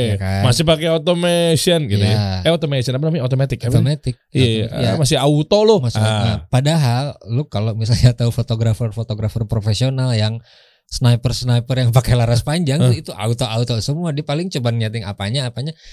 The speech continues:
Speaker 1: Soalnya kan ada, ada based on aperture, ada based on speed, ada yang settingan custom, yang program yang lu bener settingan lu sendiri.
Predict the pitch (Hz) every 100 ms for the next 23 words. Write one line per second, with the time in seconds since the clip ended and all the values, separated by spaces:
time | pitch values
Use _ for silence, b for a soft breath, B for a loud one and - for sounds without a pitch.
0 | B 220 254 392 359 151 127 123 113 113
1 | 110 110 113 113 113 110 107 - 101 92
2 | - 190 - 113 113 107 107 - 104 107
3 | - - 185 185 - B B B B 117
4 | 117 117 113 117 117 117 113 104 110 110
5 | 107 104 123 120 113 110 107 123 123 110
6 | 110 117 113 107 107 107 117 110 110 110
7 | 110 113 107 120 190